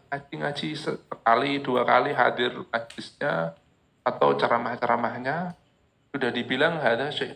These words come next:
sudah bilang, "Hada syekh." Jadi, alhasil, kembali,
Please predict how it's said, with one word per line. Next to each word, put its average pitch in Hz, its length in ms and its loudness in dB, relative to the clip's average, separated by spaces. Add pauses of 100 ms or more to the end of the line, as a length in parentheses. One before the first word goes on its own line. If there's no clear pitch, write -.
sudah 110 160 0
bilang, 135 320 0
"Hada 117 240 -2
syekh." 120 320 -8 (3250)
Jadi, 170 480 0 (2750)
alhasil, 151 680 4 (840)
kembali, 123 640 2